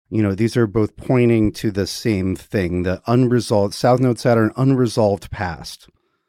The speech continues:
um, re-, relating and pertaining to the present. And so globally, we're definitely at a period of time where, you know, we sort of made it through the twentieth century by the skin of our teeth and, and the nineteenth century. And so much has changed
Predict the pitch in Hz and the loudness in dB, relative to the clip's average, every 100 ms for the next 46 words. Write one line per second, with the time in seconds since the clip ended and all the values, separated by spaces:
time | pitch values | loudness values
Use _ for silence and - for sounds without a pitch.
0 | _ - 95 101 - 156 165 _ 110 104 | _ -6 -4 -4 -8 -18 -20 _ -6 -4
1 | 90 98 110 104 110 113 107 98 90 - | -4 -2 0 2 2 2 2 0 -4 -10
2 | - 117 98 92 90 85 92 82 - 87 | -10 -6 -4 -2 -4 -6 -12 -12 -10 -10
3 | 82 65 - _ _ _ _ - 104 101 | -10 -14 -20 _ _ _ _ -6 -4 -2
4 | - 107 95 110 101 117 135 131 127 107 | 0 0 -2 -6 -4 4 4 6 4 4
5 | 107 160 240 302 254 196 139 127 147 131 | 2 2 0 2 6 6 6 4 2 2
6 | 110 98 - 117 110 101 95 95 92 92 | 2 0 0 2 2 0 0 0 0 -2
7 | _ _ _ _ 123 127 107 101 104 - | _ _ _ _ 2 4 2 0 -4 0
8 | 127 110 101 _ _ _ _ - 135 131 | 2 2 -4 _ _ _ _ -2 2 4
9 | 127 120 - - - 123 120 117 98 117 | 6 4 2 -14 -8 -2 2 2 2 0
10 | 120 107 90 113 107 117 107 101 92 92 | 2 0 -2 -4 -2 -2 0 0 -2 -4
11 | - 120 110 110 101 92 - 110 104 107 | -6 -2 -2 -2 -2 -4 -4 -4 -2 -2
12 | - 110 - 151 175 156 135 131 127 127 | -4 -6 2 6 6 6 4 2 0 -2
13 | 107 117 98 - 101 95 - 233 208 180 | -2 -2 -4 -2 -4 -4 -2 4 6 6
14 | 160 - 156 139 131 123 | 2 0 2 4 4 2